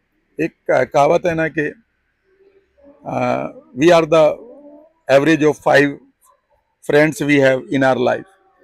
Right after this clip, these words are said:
हमारे पास जो पांच friends हैं, उनका average ले लीजिएगा, वही हम हैं। तीसरी चीज़, आपको एक काम और करना है कि जब भी fear of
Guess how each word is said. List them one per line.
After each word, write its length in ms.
हमारे 280
पास 220
जो 140
पांच 340
friends 340
हैं, 60
उनका 220
average 400
ले 100
लीजिएगा, 400
वही 260
हम 160
हैं। 100
तीसरी 280
चीज़, 220
आपको 240
एक 160
काम 200
और 140
करना 340
है 160
कि 160
जब 200
भी 100
fear 340
of 60